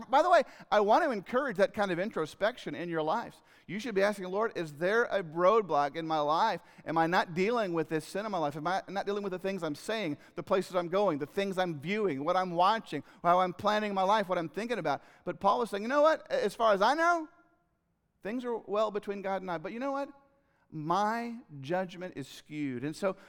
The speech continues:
a, a third principle this morning is we must allow the Lord's scrutiny. Yes,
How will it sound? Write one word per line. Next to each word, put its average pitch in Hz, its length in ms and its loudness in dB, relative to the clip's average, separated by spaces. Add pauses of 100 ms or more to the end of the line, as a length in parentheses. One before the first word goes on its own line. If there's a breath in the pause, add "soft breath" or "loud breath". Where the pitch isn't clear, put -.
a, - 60 0
a 190 120 4
third 226 320 0
principle 196 380 -6
this 156 180 -8
morning 175 360 -2 (200 loud breath)
is 151 120 0
we 180 100 0
must 185 300 2
allow 170 580 4
the 214 120 -4
Lord's 190 680 -2
scrutiny. 180 420 -6
Yes, 185 380 2